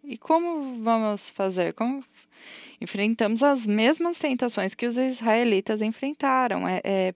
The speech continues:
possível resistir a essas tentações? Verso doze. Assim, aquele que julga estar firme, cuide-se pra que não caia. Se você se atreve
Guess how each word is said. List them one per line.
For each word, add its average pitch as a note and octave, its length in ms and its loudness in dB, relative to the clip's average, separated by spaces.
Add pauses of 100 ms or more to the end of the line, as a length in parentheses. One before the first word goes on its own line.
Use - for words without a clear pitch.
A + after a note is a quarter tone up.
possível A#3+ 560 -2
resistir F#3+ 460 -4
a - 20 -2
essas D#3+ 240 -8
tentações? D#3+ 880 -4 (920)
Verso G#3 340 2
doze. F3 320 -2
Assim, A#3+ 520 2
aquele C4 420 4
que C#4 160 0
julga G3+ 240 2
estar F#3 320 0
firme, A3+ 800 -2 (280)
cuide-se A3 600 2
pra A#3+ 280 2
que C4 100 -4
não G#3 180 2
caia. A#3+ 480 2 (520)
Se - 120 -10
você F#3 300 4
se D#4+ 400 2 (220)
atreve D4+ 880 6